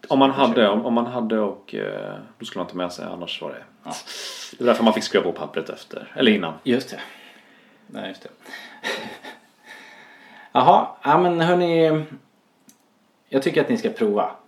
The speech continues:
Speaker 1: Det tycker
Speaker 2: Om,
Speaker 1: jag också.
Speaker 2: om ni någon gång har, eh, känt att ni vill svinga en ljusabel, då är det här grejen. Det här, för det här är på riktigt. Det är inte som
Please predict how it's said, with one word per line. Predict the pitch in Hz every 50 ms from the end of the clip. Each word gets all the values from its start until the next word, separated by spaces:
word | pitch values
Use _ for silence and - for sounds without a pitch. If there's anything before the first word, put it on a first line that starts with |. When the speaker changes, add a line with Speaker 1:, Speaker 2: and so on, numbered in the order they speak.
| _ -
Speaker 1:
Det | - -
tycker | - 117
Speaker 2:
Om, | 117
Speaker 1:
jag | 123 135
också. | - 131 135
Speaker 2:
om | 139
ni | 147 147
någon | 147 160 160 165 156 139
gång | 127 113 110 107 104
har, | 107 104 104 104 101 101 95 95 104 123 123 - - - - - - -
eh, | 120 117 117 117
känt | - - 123 110 104 -
att | 92 90 -
ni | 98
vill | 92 87
svinga | 85 - 95 90 92
en | 92
ljusabel, | 90 90 - - 95 85 87 90
då | 104 104
är | 101 92
det | 92
här | 90 90 90 90
grejen. | 90 98 101 90 82 76 - -
Det | 104
här, | 98 101 117 101
för | - - 120
det | 113
här | 123 139
är | 120
på | 113 - 95
riktigt. | 95 - - - - - - - -
Det | 113
är | 101
inte | 117 123 117 110 110 - - 127
som | - 123 117 117 110